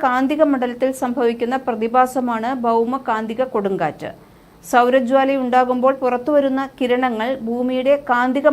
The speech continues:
മണ്ഡലവുമായി ഇടകലരും. ഇതാണ് ശക്തമായ കാറ്റിന് കാരണമാകുന്നത്. സൂര്യനിലുണ്ടായ ഇജക്ഷൻ വളരെ ശക്തിയേറിയതാണ് എന്നാണ് ഗവേഷകർ പറയുന്നത്.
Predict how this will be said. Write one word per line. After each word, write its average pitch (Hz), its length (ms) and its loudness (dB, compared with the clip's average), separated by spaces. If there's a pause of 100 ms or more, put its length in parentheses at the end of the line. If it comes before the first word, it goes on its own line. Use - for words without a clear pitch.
മണ്ഡലവുമായി 240 680 0 (120)
ഇടകലരും. 190 480 -2 (180)
ഇതാണ് 240 340 2 (120)
ശക്തമായ 262 440 -2 (140)
കാറ്റിന് 254 440 0 (120)
കാരണമാകുന്നത്. 190 720 -4 (800)
സൂര്യനിലുണ്ടായ 311 840 0 (160)
ഇജക്ഷൻ 240 380 -4 (140)
വളരെ 240 280 0 (100)
ശക്തിയേറിയതാണ് 285 880 0 (140)
എന്നാണ് 220 260 -6 (160)
ഗവേഷകർ 208 440 -4 (100)
പറയുന്നത്. 202 440 -4